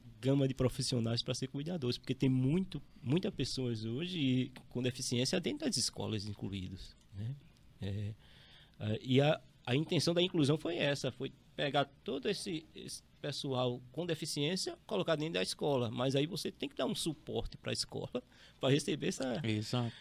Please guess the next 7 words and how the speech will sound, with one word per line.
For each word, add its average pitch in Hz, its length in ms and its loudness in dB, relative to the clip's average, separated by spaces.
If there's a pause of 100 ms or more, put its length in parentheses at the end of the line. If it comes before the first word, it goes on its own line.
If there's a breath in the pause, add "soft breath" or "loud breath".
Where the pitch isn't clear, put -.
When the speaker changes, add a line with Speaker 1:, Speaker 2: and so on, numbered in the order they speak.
(160)
Speaker 1:
esse, 147 260 0
esse 147 240 2
público, 180 580 4
né, 127 340 0 (140)
com 170 120 -4
deficiência, 139 840 -4 (320)
né? 123 240 -6